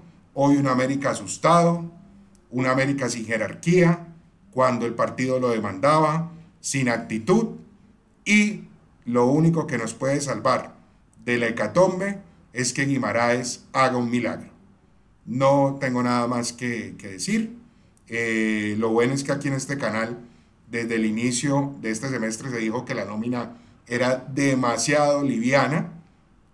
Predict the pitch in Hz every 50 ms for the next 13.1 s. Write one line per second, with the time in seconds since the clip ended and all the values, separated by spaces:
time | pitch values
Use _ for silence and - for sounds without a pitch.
0 | _ _ 175 170 165 170 165 - - - - - - 127 120 113 113 107 104 107
1 | 110 120 127 127 208 240 254 240 117 - - - - - _ _ _ _ _ _
2 | _ _ _ - 107 104 101 98 98 107 120 123 135 139 - 139 139 139 147 156
3 | 160 165 156 156 156 160 160 156 123 - - - - - _ _ _ _ _ _
4 | _ _ _ _ _ _ _ _ _ - - - - - 139 156 170 170 190 175
5 | 175 165 165 - 170 156 156 160 160 160 147 131 131 139 156 156 - - - -
6 | _ _ _ _ _ _ 107 107 104 101 101 113 131 139 147 143 139 143 143 143
7 | 143 147 - - 160 160 156 180 185 185 180 170 156 147 180 180 - - - -
8 | - _ _ _ _ _ _ _ _ _ - 202 202 196 185 165 185 180 180 180
9 | 175 175 170 170 170 156 151 147 147 147 - - - - - _ _ _ _ _
10 | - 95 - - 165 180 - 196 185 - 185 185 160 151 143 135 - 160 151 160
11 | 165 165 - - - - - _ _ - _ _ _ _ _ - 160 160 160 165
12 | 160 - 190 170 180 175 165 170 190 190 185 175 170 - 170 160 147 143 151 160
13 | 165